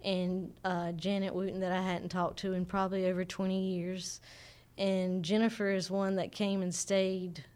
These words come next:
uh, here in North Carolina for six months. And, um, and it's somebody that we talk to all the time, and she's coming back to play in it this year as well. So,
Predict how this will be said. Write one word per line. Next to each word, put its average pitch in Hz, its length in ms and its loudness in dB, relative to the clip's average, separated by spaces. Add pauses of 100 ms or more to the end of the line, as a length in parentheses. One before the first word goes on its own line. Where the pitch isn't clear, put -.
(180)
uh, 180 180 0
here 190 240 2
in 185 80 2
North 185 180 2
Carolina 185 400 2
for 175 460 0 (160)
six - 340 -2
months. - 540 0 (600)
And, 185 460 0 (160)
um, 170 520 0 (600)
and 180 200 0
it's 175 140 -4
somebody 180 480 -2
that 165 260 -2
we 175 160 -2
talk 170 280 -4
to 185 160 -6
all 175 160 0
the 175 80 -2
time, 185 320 0
and 175 140 0
she's 196 220 -4
coming 202 260 2
back 247 320 -2
to - 80 -10
play 202 220 0
in 196 100 0
it 196 80 -6
this 190 240 -6
year 190 160 -4
as 180 160 -6
well. 196 300 -4
So, 165 400 -6